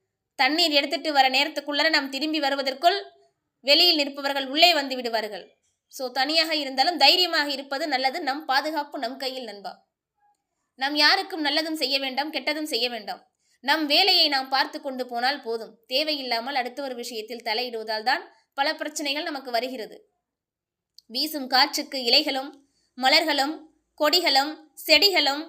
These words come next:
மரங்களும் அசைந்தாலும் மலைகள் அசைக்கப்படுவதில்லை. எளிதில் அசைவது பலவீனத்தையும் அசையாதது பலத்தையும் காட்டுகின்றன. மிகவும் ஏழ்மை நிலையில் இருந்த ஒருவர் திடீர்னு மாடி வீடு கட்டினால், அல்லது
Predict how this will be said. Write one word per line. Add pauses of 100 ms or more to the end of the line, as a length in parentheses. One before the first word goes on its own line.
(140)
மரங்களும் (220)
அசைந்தாலும் (200)
மலைகள்
அசைக்கப்படுவதில்லை. (540)
எளிதில்
அசைவது (360)
பலவீனத்தையும்
அசையாதது
பலத்தையும்
காட்டுகின்றன. (2000)
மிகவும்
ஏழ்மை
நிலையில்
இருந்த
ஒருவர் (340)
திடீர்னு
மாடி
வீடு
கட்டினால், (440)
அல்லது